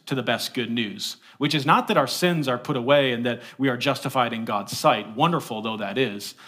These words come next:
but that God wants us for himself. And to that end, brings us to the birth in Christ, the new birth. After all, the death of Jesus, for all its wonder, is a means to an end, which is not merely that we may be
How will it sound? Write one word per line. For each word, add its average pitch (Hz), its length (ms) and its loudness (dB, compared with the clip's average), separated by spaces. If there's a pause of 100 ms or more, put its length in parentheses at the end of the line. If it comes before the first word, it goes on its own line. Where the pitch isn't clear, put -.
(120)
but 131 200 -4
that 123 600 -4
God 165 480 2 (220)
wants 135 500 0
us 147 200 -2
for 123 340 -4
himself. 101 920 -6 (680)
And 131 160 0
to 143 100 -2
that 156 320 2
end, 120 440 0 (280)
brings 165 380 0
us 156 140 0
to - 120 -4
the 127 80 -2
birth 123 540 -2 (260)
in 120 240 -2
Christ, 101 480 -4
the 110 80 -8
new 123 220 0
birth. 104 480 -12 (580)
After 190 340 4
all, 156 160 8
the 139 80 2
death 185 320 4
of 175 80 4
Jesus, 147 440 0
for 160 180 2
all 202 160 6
its 190 100 0
wonder, 151 380 2
is 135 140 2
a 151 60 4
means 185 400 4
to 135 180 0
an 120 100 0
end, 104 320 -6 (180)
which 147 160 0
is 147 100 0
not 185 240 6
merely 180 400 4
that 135 120 0
we 139 100 4
may 147 160 2
be 131 220 2